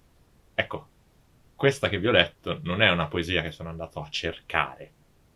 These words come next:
ma se uno apre i sonetti lussuriosi dell'Aretino, un poeta vissuto intorno circa cinquecento anni fa, si trova un librettino costituito da tante poesie simili. Ecco,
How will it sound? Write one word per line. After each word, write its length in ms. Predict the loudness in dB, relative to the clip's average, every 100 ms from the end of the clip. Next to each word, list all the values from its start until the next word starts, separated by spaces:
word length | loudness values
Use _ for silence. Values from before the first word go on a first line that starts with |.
| _ _ _
ma 220 | 0 0 0
se 180 | 0 4
uno 300 | 4 4 4
apre 460 | 4 0 -8 -10
i 60 | -14
sonetti 440 | -6 -2 -2 -2
lussuriosi 600 | -6 -6 -8 -4 0 0
dell'Aretino, 760 | -2 -2 0 0 -2 -2 -2 -6 _ _ _ _ 4
un 200 | 4 6
poeta 420 | 4 4 4 2
vissuto 380 | -4 -4 -6 -6
intorno 680 | -8 -6 0 2 0 -4 -10 _ _
circa 300 | 0 2 2
cinquecento 520 | -4 -4 -2 -2 -2
anni 220 | 0 0 -2
fa, 200 | -8 -14 _ _ _ _ _ _ _ _ _ _ _
si 180 | -2
trova 220 | 4 6 6
un 120 | 2
librettino 640 | 2 2 -2 -6 -6 -8 _
costituito 800 | -2 -2 -4 -2 -2 0 -4 -4
da 180 | -2 0
tante 540 | 2 0 0 -4 -6 -8 _ _
poesie 560 | 4 4 4 -2 -4 -12 _ _
simili. 580 | -14 -6 -4 -4 -6 -8 _ _ _ _ _ _ _ _ _ _ _ _
Ecco, 440 | -6 -2 -4 -6